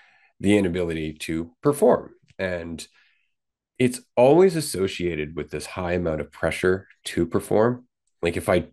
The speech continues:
don't act and I don't perform a certain way, it proves that I'm not a certain person, and then I'm gonna lose this person and they're not gonna like me and all that stuff.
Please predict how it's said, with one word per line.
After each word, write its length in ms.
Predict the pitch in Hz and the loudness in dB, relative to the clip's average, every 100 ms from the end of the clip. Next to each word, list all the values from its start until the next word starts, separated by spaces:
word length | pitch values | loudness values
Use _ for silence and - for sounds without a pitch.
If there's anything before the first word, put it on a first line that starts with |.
| _ | _
don't 320 | 110 110 117 - | 2 4 2 -2
act 360 | 98 107 - | -2 -2 -6
and 140 | 101 85 | -6 -2
I 80 | 82 | 0
don't 240 | 98 101 | 0 -2
perform 400 | 101 - 104 101 | -6 -4 -2 0
a 60 | 87 | -2
certain 500 | - 110 101 90 82 | 0 2 2 -2 -4
way, 320 | 87 95 101 | -4 -2 -4
it 140 | - | -6
proves 320 | - 107 107 | -4 -2 -2
that 160 | 85 82 | -4 -4
I'm 340 | 92 98 104 90 | -2 0 -2 -4
not 220 | 87 98 | -6 -6
a 60 | |
certain 440 | 82 - 98 87 80 | -6 0 0 0 -8
person, 520 | - 98 95 117 104 | -4 -2 0 2 2
and 100 | 87 | 2
then 100 | 90 | 0
I'm 120 | 87 | -2
gonna 160 | 85 71 | -4 -4
lose 340 | 78 104 113 | -4 -2 -2
this 160 | 107 104 | -4 -6
person 400 | - 107 104 87 | -2 -2 0 -4
and 160 | 73 | -4
they're 80 | 78 | -4
not 140 | 92 - | -4 -4
gonna 180 | 92 | -6
like 260 | 80 87 - | -4 -4 -2
me 140 | 104 | 0
and 100 | 95 | 0
all 200 | - 95 | 2 0
that 180 | 95 90 | 0 -2
stuff. 340 | - 87 101 | -4 -6 -6